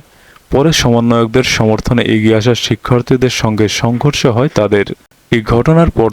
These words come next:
থেকে হতাশা ও আতঙ্কে বাহিনীর সদস্যরা। রাজধানীর তোপখানা মেট্রো রেল স্টেশনের প্রবেশ মুখে যাত্রী সেবায় ব্যস্ত এক আনসার সদস্য। সিভিল পোশাকে পালন করছেন দায়িত্ব। তিনি বলেন, "ডিপার্টমেন্টের মান সম্মান ক্ষুণ্ণ হয়ে গেছে।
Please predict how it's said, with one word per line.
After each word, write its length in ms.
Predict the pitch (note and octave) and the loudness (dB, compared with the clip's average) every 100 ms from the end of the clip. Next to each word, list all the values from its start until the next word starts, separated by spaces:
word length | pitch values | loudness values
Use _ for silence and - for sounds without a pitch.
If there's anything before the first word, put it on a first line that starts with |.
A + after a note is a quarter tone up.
| - | -2
থেকে 240 | A2+ A2+ | 0 0
হতাশা 480 | G2+ A#2 D3+ C#3+ D#3+ | 0 -2 -2 0 0
ও 200 | - A2+ | 2 0
আতঙ্কে 480 | - A#2 C3+ C3 C3+ | 0 0 0 0 0
বাহিনীর 360 | G#2+ A2 C#3+ | 0 0 0
সদস্যরা। 640 | - A2+ G#2 - G#2+ G2+ F#2+ _ _ _ _ _ | 0 0 0 0 0 0 -2 _ _ _ _ _
রাজধানীর 560 | A2+ A#2 B2+ - E3 E3 - | -2 0 0 0 2 2 2
তোপখানা 440 | A2+ - C3 C3 | 0 0 -2 0
মেট্রো 400 | A2+ G#2+ - A#2+ | 2 0 2 2
রেল 280 | B2 A#2+ A#2+ | 2 2 -2
স্টেশনের 500 | - A#2 - A#2 A2 | 0 -2 0 0 0
প্রবেশ 480 | - A2+ A#2 - A#2 | 0 0 0 0 -2
মুখে 360 | G#2+ A#2+ A2 G#2 | -2 0 0 0
যাত্রী 440 | A#2 A#2 - D#3+ | -2 -2 -4 -4
সেবায় 380 | - A#2+ A#2+ A#2+ | -2 0 2 2
ব্যস্ত 360 | A2 G#2 - | 0 -2 0
এক 320 | B2+ A2 G#2+ B2 | 0 0 0 -2
আনসার 360 | A#2 A#2 D#3 | -2 -2 -4
সদস্য। 640 | D#3 - G#2 G2+ - G#2 - - _ - _ - | -2 -2 -2 -2 -2 -2 -4 -12 _ -20 _ -8
সিভিল 400 | - D3 C#3+ E3+ | -2 0 2 2
পোশাকে 400 | C#3+ A2+ B2+ A#2+ | 0 0 0 0
পালন 320 | - A2 G#2+ | 0 -2 -2
করছেন 400 | - A2 - C#3+ | -2 -4 -2 -2
দায়িত্ব। 500 | G#2+ G#2 - A2+ G2+ - _ _ _ _ | 0 -2 0 0 0 -2 _ _ _ _
তিনি 160 | - C3 | -2 0
বলেন, 460 | A#2 G#2 G#2 G2+ A#2 - - | 2 2 0 -2 -8 -14 -10
"ডিপার্টমেন্টের 680 | G#2+ B2 D3+ D#3 E3 D#3 D3 | -2 0 2 0 0 0 0
মান 240 | A2 A2 | 0 0
সম্মান 440 | A#2+ - A2+ A2+ A2+ | -2 -4 0 0 -2
ক্ষুণ্ণ 380 | - - A#2 C3+ | -6 -4 0 0
হয়ে 280 | C3 G#2+ | 2 2
গেছে। 420 | G#2 G2+ - G#2+ | 2 -2 -2 -2